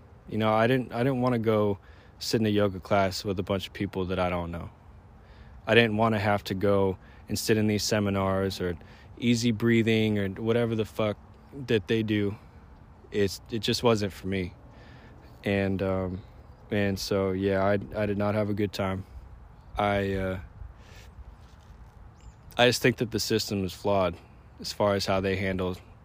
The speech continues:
mental or, um, as far as how they handle mental illness.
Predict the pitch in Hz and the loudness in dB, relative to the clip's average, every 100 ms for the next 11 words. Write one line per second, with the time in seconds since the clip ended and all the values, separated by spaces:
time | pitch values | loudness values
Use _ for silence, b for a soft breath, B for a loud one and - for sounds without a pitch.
0 | - 104 95 - 95 90 - - - - | -10 -4 -4 -2 -4 -4 -8 -20 -18 -8
1 | 95 92 90 85 - - B B B - | -4 -2 -2 -6 -14 -14 B B B -20
2 | - - 139 127 113 - 123 113 113 110 | -16 2 6 6 4 0 2 6 4 2
3 | - - 110 107 104 98 95 95 90 85 | -4 -2 0 2 0 -2 -2 -2 -4 -8
4 | - | -14